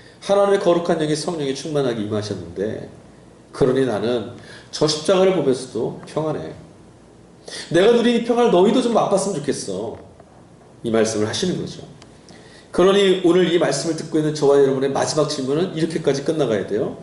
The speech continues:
"그러면 성령은 어떻게 받는데요?" 보혜사 성령이 그들에게도 임하여서, 제자들에게도 예수님 말씀들의 약속들이 임하여서 그들이 죽음을 향해서, 순교의 자리를 향해서 달려갔던 것을 우리는 알고 있어요. 예수님과 똑같이 갔죠.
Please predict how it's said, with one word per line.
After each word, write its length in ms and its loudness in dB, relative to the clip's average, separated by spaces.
"그러면 760 2
성령은 480 -2
어떻게 300 0
받는데요?" 580 -4
보혜사 280 4
성령이 360 4
그들에게도 540 2
임하여서, 800 2
제자들에게도 640 4
예수님 260 0
말씀들의 380 2
약속들이 480 0
임하여서 640 2
그들이 320 2
죽음을 400 4
향해서, 260 4
순교의 460 2
자리를 220 6
향해서 140 2
달려갔던 460 2
것을 240 -2
우리는 200 -2
알고 180 -2
있어요. 340 -8
예수님과 300 -4
똑같이 400 -2
갔죠. 340 -2